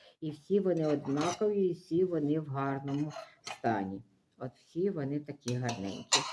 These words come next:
Скажу вам, скільки мають в діаметрі. Е,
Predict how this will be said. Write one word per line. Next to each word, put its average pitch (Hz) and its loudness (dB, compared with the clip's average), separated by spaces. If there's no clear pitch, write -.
Скажу 190 0
вам, 170 -2
скільки 185 2
мають 156 0
в - -20
діаметрі. 131 2
Е, 143 -2